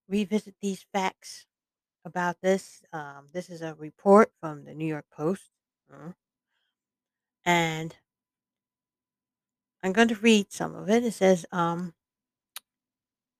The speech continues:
After losing her spot in her Olympic event, sprinter Sha'Carri Richardson is being compared to another American record holder,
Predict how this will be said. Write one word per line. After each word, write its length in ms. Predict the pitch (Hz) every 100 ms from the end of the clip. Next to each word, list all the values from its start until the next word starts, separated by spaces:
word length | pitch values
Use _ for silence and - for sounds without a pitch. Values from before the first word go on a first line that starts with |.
| _ _ _ -
After 280 | 277 - 359
losing 340 | 302 240 180
her 140 | 165 175
spot 420 | - 196 185 - -
in 100 | 156
her 160 | 170
Olympic 460 | 160 175 185 160 156
event, 360 | 139 151 143 _ _
sprinter 580 | - - 220 220 240 254 _
Sha'Carri 600 | - 175 190 185 214 226
Richardson 640 | - 190 - 143 - 139 151 _ _ -
is 100 | 151
being 300 | 196 202 196
compared 560 | 180 - 180 165 175 - _
to 120 | - 160
another 420 | 170 226 190 147
American 480 | 147 143 147 - 147
record 280 | 143 143 - -
holder, 400 | 156 143 147 160